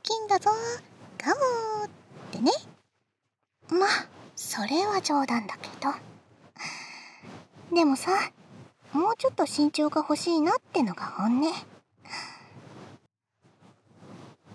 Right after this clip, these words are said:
ちっこい方が可愛い？えー、だってさ、今の身長だと、お兄ちゃんと並んだ時に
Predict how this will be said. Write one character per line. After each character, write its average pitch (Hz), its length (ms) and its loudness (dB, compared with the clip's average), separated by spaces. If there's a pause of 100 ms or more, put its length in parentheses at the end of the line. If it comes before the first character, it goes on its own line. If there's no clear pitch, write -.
ち - 140 -2
っ - 100 -20
こ 571 140 4
い 523 80 0
方 247 200 0
が - 280 -8
可 208 280 -2
愛 339 140 2
い？ 285 320 0 (1700)
え - 40 -12
ー、 233 460 2 (640)
だ 240 100 -4
っ 247 40 -4
て 214 140 -6
さ、 - 260 -4 (960)
今 466 300 0
の 269 100 6
身 233 300 2
長 240 180 -4
だ 240 140 -4
と、 214 140 -8 (1000)
お 220 60 -4
兄 302 260 4
ち - 60 -2
ゃ 240 80 4
ん 202 40 -2
と 185 120 -8
並 180 280 -2
ん 254 40 2
だ 269 100 0
時 302 240 0
に 190 140 0